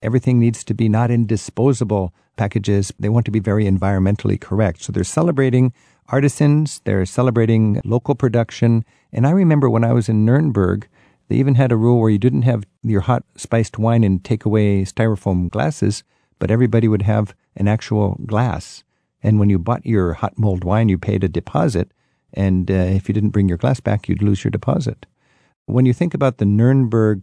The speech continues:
Christmas market, Iris and Fabian, Michael is talking about these little prune men. What do you know about the quality of the, uh, little gifts and, and the, the handcrafted items you might find? What are some of the favorites that you remember?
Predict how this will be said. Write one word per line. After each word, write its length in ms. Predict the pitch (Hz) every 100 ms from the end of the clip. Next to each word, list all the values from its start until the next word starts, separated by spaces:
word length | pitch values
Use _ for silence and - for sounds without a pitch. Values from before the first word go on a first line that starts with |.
| _
Christmas 580 | - 123 - 98 - -
market, 400 | 90 87 87 - _
Iris 480 | 95 87 95 - - -
and 380 | 110 98 98 -
Fabian, 440 | - 85 98 127 - _ _ _
Michael 360 | - 95 101 101
is 100 | 98
talking 300 | - 95 95
about 180 | 87 90
these 160 | 90
little 200 | 98 98
prune 500 | - - 139 127 123
men. 260 | 92 76 90 - _ _ _ -
What 500 | - 120 127 151 -
do 80 |
you 100 | 131
know 220 | 127 117 110
about 320 | 101 95 -
the 100 | 95
quality 600 | - - 104 101 95 90
of 180 | 87 -
the, 240 | 92 87 -
uh, 60 | 110
little 240 | 104 101
gifts 480 | 95 98 - - 113
and, 220 | 90 87
and 200 | 98 90
the, 240 | 85 90 - -
the 140 | 95
handcrafted 800 | - 117 107 - - 101 - 98
items 360 | 92 90 82
you 80 | 85
might 280 | 87 82 -
find? 500 | - 78 73 71 -
What 140 | 110
are 100 | 120
some 200 | 107 117
of 60 | 95
the 60 | 92
favorites 420 | 87 90 - -
that 160 | 80 -
you 120 | 90
remember? 500 | 87 82 85 90